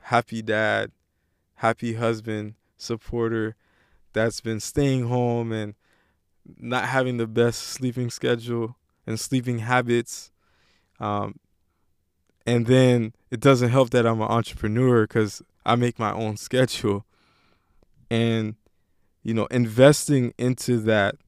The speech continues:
physical training meant that we had to change a lot of things. The way we eat,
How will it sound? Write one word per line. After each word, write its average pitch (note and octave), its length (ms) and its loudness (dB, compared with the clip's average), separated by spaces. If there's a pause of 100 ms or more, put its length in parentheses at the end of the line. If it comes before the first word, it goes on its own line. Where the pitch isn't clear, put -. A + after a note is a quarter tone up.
(680)
physical B2 500 2
training B2 520 0
meant G#2+ 280 -2
that G#2 220 0
we A2 160 -2
had A2 220 -2
to G#2+ 80 -8
change G2+ 420 -8
a G2 80 -4
lot G2 420 4
of G2 120 -6
things. - 400 -16 (400)
The G#2 100 0
way G#2+ 160 6
we G#2+ 160 0
eat, A2 460 -2